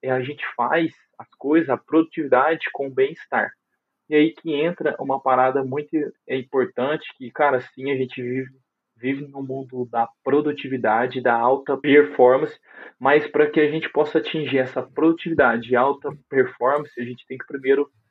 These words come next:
saber as nossas limitações, as nossas condições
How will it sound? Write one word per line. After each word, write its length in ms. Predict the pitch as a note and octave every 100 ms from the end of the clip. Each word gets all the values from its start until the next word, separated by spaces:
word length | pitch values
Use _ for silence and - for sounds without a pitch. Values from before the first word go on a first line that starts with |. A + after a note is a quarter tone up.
| _ _
saber 260 | - C3 C#3
as 120 | C#3
nossas 360 | C#3 C3 C3+ B2+
limitações, 920 | D#3 D#3+ D#3 D3 C3 _ A#2 B2 D3 C3+
as 120 | B2+
nossas 300 | B2+ - _ -
condições 680 | C#3 D3+ - C3 B2+ C#3+